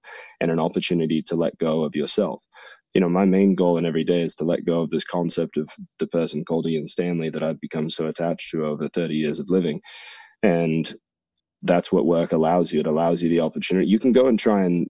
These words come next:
you know, sequester yourself and build a shell. And, and that's what I, and that's, you know, his story as well, I identify with, 'cause I went and went to a monastery in Northern California. Now I'm gonna get away from it all. And I'm gonna, you know, go and, and be a, you know, I wanna sort of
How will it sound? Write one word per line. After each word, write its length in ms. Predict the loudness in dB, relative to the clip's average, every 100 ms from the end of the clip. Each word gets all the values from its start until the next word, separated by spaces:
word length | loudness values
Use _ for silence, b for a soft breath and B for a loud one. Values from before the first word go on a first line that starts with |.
| -2
you 80 | 0
know, 100 | 0
sequester 500 | -2 0 0 2 0
yourself 380 | 0 2 0 -2
and 240 | -4 0
build 200 | 2 2
a 40 | 0
shell. 380 | 0 0 2
And, 220 | 0 -4 -6
and 180 | -2 2
that's 180 | 2 2
what 100 | 2
I, 140 | 4 4
and 160 | 4
that's, 200 | 2 0
you 140 | -2 0
know, 80 | 2
his 180 | 0
story 240 | 2 2 2
as 100 | 2
well, 240 | 2 2
I 80 | 0
identify 420 | -2 -2 0 0
with, 140 | -2 -2
'cause 160 | -2
I 80 | 0
went 280 | 2 0 0
and 180 | -2 -4 B B B B
went 160 | -4 -2
to 100 | -2
a 40 |
monastery 640 | 0 0 -2 0 2 2 0
in 80 | 0
Northern 300 | 0 -2 -2
California. 500 | -2 -2 -4 -4 -2
Now 220 | -2 0
I'm 100 | 2
gonna 200 | 2 2
get 160 | 2 2
away 220 | 4 2
from 180 | 2 -2
it 80 | 0
all. 240 | -2 -2
And 80 | 0
I'm 80 | 0
gonna, 220 | 0 -4 B B B B
you 60 | -2
know, 140 | -2 2
go 280 | 2 4
and, 260 | 4 0 -2 -4
and 180 | -4 -2
be 220 | 0 2 2
a, 240 | 0 -6 -10 _ -20
you 280 | -6 -2 0
know, 80 |
I 80 | 2
wanna 320 | 0 2 0 -2 _ -10
sort 220 | -2
of 100 | -2